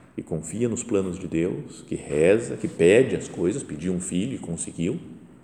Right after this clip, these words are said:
Mas é uma mulher que espera nos tempos do Senhor. E tem paciência, portanto.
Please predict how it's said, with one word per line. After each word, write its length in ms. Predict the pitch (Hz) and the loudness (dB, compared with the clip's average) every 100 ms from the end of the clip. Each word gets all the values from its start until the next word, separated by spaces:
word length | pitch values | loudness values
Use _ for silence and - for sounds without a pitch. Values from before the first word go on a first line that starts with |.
| - _ _ - - - - | -20 _ _ -20 -20 -20 -6
Mas 160 | 123 | 0
é 60 | 147 | 2
uma 100 | 147 | 2
mulher 240 | 127 139 143 | 2 2 0
que 240 | - - - - - | -2 -6 -8 -14 -6
espera 680 | - - - 151 170 180 175 - - 127 | -4 -4 0 2 2 0 -6 -14 -12 -8
nos 160 | 117 | -8
tempos 380 | - 151 165 131 | -4 -4 -4 -6
do 80 | - | -8
Senhor. 320 | - 90 78 101 - - _ _ _ _ _ _ _ _ _ _ _ _ _ _ _ _ _ _ _ _ _ _ _ _ _ _ | -8 -10 -12 -16 -20 -20 _ _ _ _ _ _ _ _ _ _ _ _ _ _ _ _ _ _ _ _ _ _ _ _ _ _
E 80 | 107 | -10
tem 240 | 104 113 | -4 -4
paciência, 800 | 113 120 110 - 101 87 80 - | -4 -6 -8 -4 -4 -4 -4 -10
portanto. 540 | - - - 78 - | -10 -12 -12 -14 -16